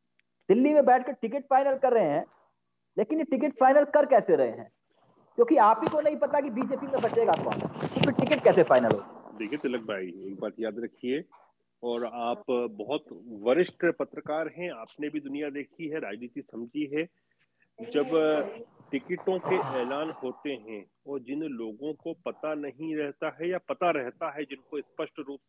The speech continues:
Speaker 2: से कि हमारा टिकट जाने वाला है, और उनकी कहीं ना कहीं प्रतिष्ठा भी होती है, लेकिन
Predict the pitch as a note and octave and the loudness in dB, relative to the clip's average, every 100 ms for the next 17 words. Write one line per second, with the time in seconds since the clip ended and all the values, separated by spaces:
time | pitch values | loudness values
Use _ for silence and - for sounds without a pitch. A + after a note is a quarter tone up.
0 | F#3 A3 _ _ _ F3 A#2+ A#2 C3+ F3 | -8 -8 _ _ _ -10 -8 -6 -6 -4
1 | F3 D#3 - E3 - C3 C3+ D3+ D3+ D3 | -6 -8 -10 -12 -6 -6 -4 -4 -4 -4
2 | D3+ C#3 F3 A#3+ _ _ G3+ F#3 E3+ E3+ | -6 -6 -8 -8 _ _ -4 -2 -4 -6
3 | - C4+ - F#3+ E3 G#3 G3+ G3 F#3 G3+ | -6 -8 -4 -6 -4 -4 -4 -4 -6 -6
4 | - G3 F3+ G#3+ _ G#3+ G#3 G#3 F3 F3+ | -8 -10 -8 -12 _ -8 -6 -6 -6 -6
5 | - G3 G#3+ G3+ F3+ F#3 | -6 -6 -4 -4 -4 -6